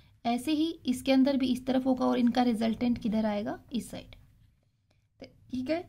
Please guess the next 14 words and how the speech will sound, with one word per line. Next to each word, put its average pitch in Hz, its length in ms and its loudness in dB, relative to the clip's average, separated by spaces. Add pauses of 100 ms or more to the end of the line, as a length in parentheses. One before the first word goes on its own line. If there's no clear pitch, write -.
(160)
तो 262 60 -6
इन 302 180 2
दोनों 285 280 4
का 330 100 6
जो 320 160 4
रिजल्टेंट 294 580 4
है 285 140 4
वो 262 240 4
ये 247 280 6
है, 311 120 -2 (520)
जो 254 160 -2
म्यू 254 240 4
होगा, 285 320 0 (1400)
और 269 260 -4